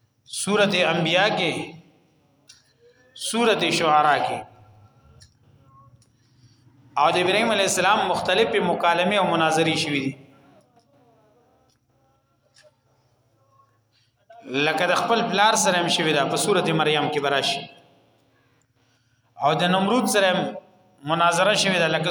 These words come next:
سورۃ بقره کې تېره شوې ده. د بوتان د توړ نه رستو د قوم سره، لکه سورۃ انبیاء کې به راشي، او د خپل قوم سره هم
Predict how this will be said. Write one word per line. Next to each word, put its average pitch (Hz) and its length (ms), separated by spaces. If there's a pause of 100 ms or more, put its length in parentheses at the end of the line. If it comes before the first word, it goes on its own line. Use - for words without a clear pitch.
سورۃ 185 220 (120)
بقره 165 360
کې 156 120
تېره 143 260
شوې 139 200
ده. - 60 (3750)
د 127 100 (120)
بوتان 202 400 (160)
د - 20 (160)
توړ 233 160 (120)
نه 196 120
رستو 208 320
د - 20 (140)
قوم 226 200 (120)
سره، 151 180 (1900)
لکه 165 260
سورۃ 233 240 (160)
انبیاء 175 420
کې 160 140
به 151 100
راشي، 143 260 (2750)
او 151 120 (100)
د - 20 (100)
خپل 220 180 (140)
قوم 226 160 (100)
سره 175 160
هم 143 80